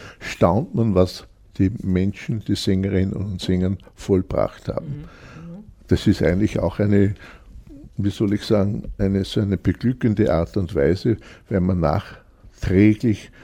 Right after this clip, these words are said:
Speaker 1: sich einfach das anhören und anschauen kann, was geschehen ist. Und das ist eine gewisse,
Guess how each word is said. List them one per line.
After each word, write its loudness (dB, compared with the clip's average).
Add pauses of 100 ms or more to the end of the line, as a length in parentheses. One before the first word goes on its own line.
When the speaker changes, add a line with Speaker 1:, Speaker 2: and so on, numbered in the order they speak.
(160)
Speaker 1:
sich -4
einfach -2
das -4
anhören -4
und -6
anschauen -4
kann, -6 (480)
was -4 (140)
geschehen 0
ist. -6 (400)
Und -4
das -6 (160)
ist -2
eine 0
gewisse, 0